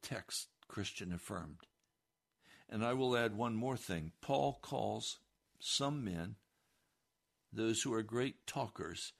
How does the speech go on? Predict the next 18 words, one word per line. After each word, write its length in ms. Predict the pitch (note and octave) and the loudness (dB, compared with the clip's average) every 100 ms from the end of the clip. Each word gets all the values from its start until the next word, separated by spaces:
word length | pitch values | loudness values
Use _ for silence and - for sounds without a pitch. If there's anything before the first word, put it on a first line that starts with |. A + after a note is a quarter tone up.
| _ | _
sounding 720 | - - - C#3 D3 D3 D3+ B2 | -4 0 2 4 2 2 0 0
brass 600 | A2+ F#2+ E2+ - - - _ _ _ _ _ _ _ | 0 0 0 -4 -6 -8 _ _ _ _ _ _ _
and 240 | - A2 - | -8 -8 -6
tinkling 520 | - C#3 D3+ C#3+ C3 | -4 -4 -4 -6 -2
cymbals. 760 | - - C3+ F#2 D#2+ E2 - - - | 0 2 2 0 -4 -8 -10 -12 -10
That 260 | - B2+ B2+ | -4 -2 0
is, 380 | G2 G2+ - - _ _ _ | 2 0 -2 -8 _ _ _
as 200 | G#2+ G2+ | 0 2
he 100 | C3 | 2
explains 640 | G#2+ - - B2+ A#2+ G#2+ | 0 -2 -2 -2 0 0
in 100 | A#2 | 0
another 380 | A2 A2 A2 A2+ | 2 2 2 0
place, 500 | - G#2+ F2 F2 - - - - | -2 0 2 2 -2 -6 -20 -16
things 340 | - C#3 C3+ A2+ | 0 2 2 0
without 480 | A#2 B2+ C#3+ - | 0 2 2 2
life 360 | A#2+ A2+ A2 - | 4 4 4 4
giving 280 | B2 A2 G#2+ | 4 4 4
sound. 680 | - - C3+ F2 D#2 D#2+ | 6 6 4 2 -2 -8